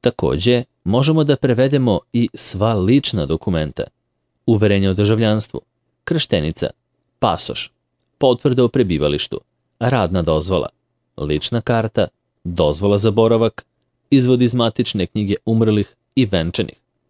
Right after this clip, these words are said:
saobraćajna i vozačka dozvola i druga,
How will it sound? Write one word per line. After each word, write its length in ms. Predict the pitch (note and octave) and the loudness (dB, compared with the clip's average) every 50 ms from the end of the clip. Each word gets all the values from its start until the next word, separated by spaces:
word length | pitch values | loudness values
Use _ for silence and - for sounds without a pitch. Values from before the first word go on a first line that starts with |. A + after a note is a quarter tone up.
| _ _ _ _ _ _ _ _ _ _ _ _ - | _ _ _ _ _ _ _ _ _ _ _ _ -16
saobraćajna 760 | - - - D2 D2+ D#2 F2 F2+ E2+ - G#2 G2+ G2+ G#2 | -8 -4 -2 -2 0 0 0 -2 0 0 -2 -2 0 0
i 60 | G#2 G#2+ | 0 0
vozačka 440 | A2+ A2+ A2 G#2+ A2+ A2 - A#2+ | 0 0 0 0 0 -2 0 0
dozvola 440 | G2 F2+ E2 F2 F#2+ G2+ G2 D#2 - - _ _ _ _ _ _ _ - | 2 2 2 2 2 2 0 0 0 -6 _ _ _ _ _ _ _ -2
i 100 | - D#3 | 0 2
druga, 280 | C#3 B2+ F2 C#2 - | 2 2 2 0 -2